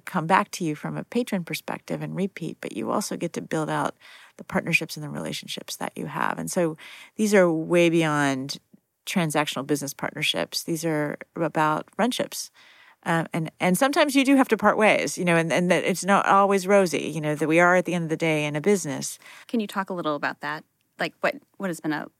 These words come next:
Speaker 2: a learning curve or what, what hasn't gone as well?
Speaker 1: Sure. Well, you're always gonna have situations where perhaps a program didn't sell, right? Even that you've been running it for thirty or forty years, it's just time to retire. It, it's reached the end of its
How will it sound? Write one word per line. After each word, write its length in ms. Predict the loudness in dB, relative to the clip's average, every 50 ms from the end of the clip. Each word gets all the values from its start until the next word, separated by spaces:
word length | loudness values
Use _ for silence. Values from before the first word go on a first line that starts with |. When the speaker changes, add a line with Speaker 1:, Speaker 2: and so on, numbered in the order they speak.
| _ _ -12
Speaker 2:
a 60 | -12
learning 340 | -6 -2 0 0 2 0 0
curve 300 | 0 0 0 0 0 -2
or 180 | -4 -4 -4 -6 -10 _ _ _ _ _ _ _ _ _ _ _ _ _ _ _ _ _
what, 180 | -2 -2 0 0
what 140 | 0 0 0
hasn't 320 | 2 2 2 2 0 2
gone 160 | 2 2 2
as 180 | 0 -2 -4 -6
well? 340 | -6 -6 -4 -6 -6 -8 -10 _ _ _ _ _ _ _ _ -2
Speaker 1:
Sure. 240 | 2 4 6 6
Well, 100 | 6 4 6
you're 120 | 6 8 8
always 180 | 8 6 4
gonna 140 | 2 2 4
have 160 | 4 4 2
situations 640 | 0 -4 -4 0 2 4 4 2 2 0 -4 -4 -2
where 140 | 0 0 0
perhaps 480 | 0 -2 -4 0 2 2 2 2 0 -6
a 80 | -10
program 340 | -4 -2 -2 0 0 0 -2 0
didn't 240 | -2 -2 -2 -4 -6
sell, 340 | -4 -4 -4 -4 -4 -6 -10 _ _
right? 220 | 0 2 2 2 2
Even 220 | 0 0 0 2 0
that 120 | 2 2
you've 140 | 2 0 2
been 140 | 0 0 0
running 240 | 0 0 0 0
it 160 | -2 -2 -2 -2
for 160 | -2 -2 -2
thirty 300 | -2 -2 -2 0 0 -2
or 60 | -4
forty 260 | -4 -4 -4 -4 -2
years, 380 | -2 -2 0 0 0 0 -2 -4
it's 120 | -6 -4
just 180 | -4 -6 -6 -6
time 240 | -6 -6 -6 -6 -6
to 120 | -6 -6
retire. 720 | -6 -6 -6 -6 -2 0 2 2 2 2 2 0 -2 -4 -10 _ -20 -20 -20 -20 _ _ _ _ _ _
It, 120 | -2 0 2 2
it's 140 | 2 2 0
reached 220 | 0 -2 -2 -2
the 100 | -2 0 0
end 100 | 2 2
of 100 | 0 0
its 280 | -2 -4 -8 -12 -14